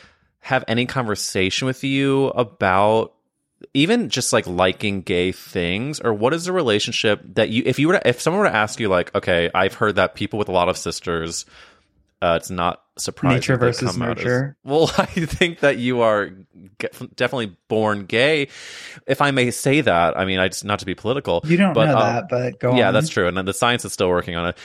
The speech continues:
Speaker 1: But do you, what was the influence that having, like, three girls, I just, to me, that sounds like a safe place, but I'm also projecting 'cause I have three brothers.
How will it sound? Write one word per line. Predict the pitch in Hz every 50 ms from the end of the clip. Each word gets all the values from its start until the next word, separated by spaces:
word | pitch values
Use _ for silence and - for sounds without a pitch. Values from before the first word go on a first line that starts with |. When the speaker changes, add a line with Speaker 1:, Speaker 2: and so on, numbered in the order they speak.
| - - _
Speaker 1:
But | 123 123 117
do | 117 131
you, | 135 139 147 151 156 156 156 156 151 135 - - - - - _ _
what | - 110 131 143
was | 160 180 165
the | 165 139
influence | 135 - - 135 131 135 - -
that | 127 120 110
having, | 107 120 117 113 123 123
like, | 117 104 101 -
three | - - 101 107 107 107
girls, | - 92 90 95 98 98 98 98 98 95 95 - - - - - - _ _ _ _ _ -
I | - - 107 110 113
just, | - 131 - - - - -
to | - 117
me, | 107 110
that | 117 98 -
sounds | - 107 95 92 90 85
like | 95 87 - - -
a | 101 92
safe | - - - 92 85 87 - -
place, | - - 127 127 131 -
but | - 104 -
I'm | - 98 98 95
also | 92 - -
projecting | - - 90 78 80 80 80 - - 82 -
'cause | - -
I | 87
have | 87 -
three | - 87 85 80
brothers. | 78 - 80 78 82 80 80 - - - - - - - - - -